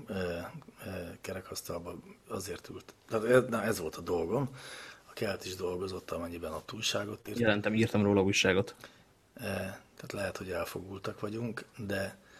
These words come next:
Speaker 1: de ez nem az az élmény, amit, eh, amit egy szakmabelinek érdemes kihagyni, hogyha teheti, hogyha valamiért úgy alakul a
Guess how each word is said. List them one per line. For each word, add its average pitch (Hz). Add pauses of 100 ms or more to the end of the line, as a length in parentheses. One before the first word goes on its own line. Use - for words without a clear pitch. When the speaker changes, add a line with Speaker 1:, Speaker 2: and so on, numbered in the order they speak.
(720)
Speaker 1:
de 92 (180)
ez 110
nem 131
az 117
az 107
élmény, 107
amit, 101
eh, 95 (500)
amit 92
egy 95
szakmabelinek 92
érdemes 90
kihagyni, 92
hogyha 92 (320)
teheti, 104
hogyha 98
valamiért 95
úgy 98
alakul 90
a 92